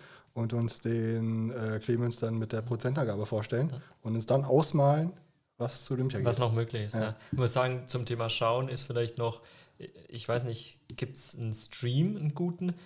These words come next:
Speaker 2: Weil ich hatte mich jetzt echt gefreut, dass das nächste Woche startet und man ist Beachliga verwöhnt, aber so richtig, ähm, also vom Streaming-Niveau ist man Beachliga verwöhnt, dass man da alle, jedes Spiel sehen kann, in einer
Speaker 1: Ja,
Speaker 2: guten
Speaker 1: ja.
Speaker 2: Qualität.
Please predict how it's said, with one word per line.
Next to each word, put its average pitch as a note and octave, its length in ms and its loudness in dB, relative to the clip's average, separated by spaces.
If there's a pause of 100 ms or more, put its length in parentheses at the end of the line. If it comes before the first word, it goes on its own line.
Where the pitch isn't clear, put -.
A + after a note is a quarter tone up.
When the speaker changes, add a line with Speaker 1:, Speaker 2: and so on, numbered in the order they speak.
(120)
Speaker 2:
Weil B2 320 4
ich B2+ 160 -2
hatte C3+ 140 2
mich A#2+ 100 2
jetzt A#2+ 140 -2
echt C#3 240 -4
gefreut, C3 460 2
dass B2 100 2
das B2 160 -4
nächste A#2+ 260 -4
Woche A2+ 180 2
startet C#3 520 -2
und A#2+ 120 -2
man A#2+ 120 0
ist - 100 -8
Beachliga C#3 460 2
verwöhnt, C#3+ 520 0 (300)
aber A#2+ 360 4
so A#2+ 140 -2
richtig, A#2+ 520 -2 (360)
ähm, A#2 360 -2
also A#2+ 200 0
vom A#2+ 220 2
Streaming-Niveau C#3 720 4
ist B2+ 100 -2
man B2 120 2
Beachliga C3+ 440 2
verwöhnt, B2+ 500 2
dass A#2+ 140 2
man A#2 100 0
da A2+ 100 4
alle, A#2 180 0
jedes A#2+ 260 2
Spiel A#2+ 240 0
sehen C3 240 0
kann, C#3 120 2
in A#2+ 60 2
einer A2+ 80 4
Speaker 1:
Ja, A#2 60 2
Speaker 2:
guten A2 100 0
Speaker 1:
ja. A2+ 40 -4
Speaker 2:
Qualität. A#2+ 560 0